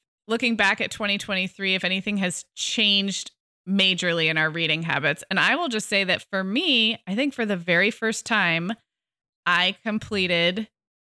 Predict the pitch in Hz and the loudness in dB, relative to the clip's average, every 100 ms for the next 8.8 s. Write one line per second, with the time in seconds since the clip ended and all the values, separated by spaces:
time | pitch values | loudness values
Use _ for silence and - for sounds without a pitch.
0 | _ 180 - - 190 180 180 190 - 185 | _ -6 -6 -8 -4 -2 0 -2 -2 0
1 | 262 285 165 151 - - 170 185 170 170 | 2 2 0 -2 -4 -2 -2 0 -2 -2
2 | 175 196 - _ 214 214 214 233 254 _ | 0 0 -2 _ 0 2 2 -2 -4 _
3 | _ _ 190 185 185 - 185 - 190 190 | _ _ -2 0 0 -4 -6 -2 0 2
4 | 190 185 185 - 180 180 180 175 170 180 | 2 -2 -6 -4 -2 0 0 -2 0 0
5 | 226 262 - 202 196 202 254 262 233 202 | 2 0 2 0 2 0 0 0 -2 -2
6 | 175 175 175 190 190 - 170 247 240 277 | -2 2 4 2 0 -2 -2 0 -2 -2
7 | - 214 214 269 269 240 190 170 175 240 | -2 0 0 -2 -2 -2 -2 0 0 0
8 | 277 269 285 285 269 311 311 - | -2 -2 0 -2 0 0 -2 -2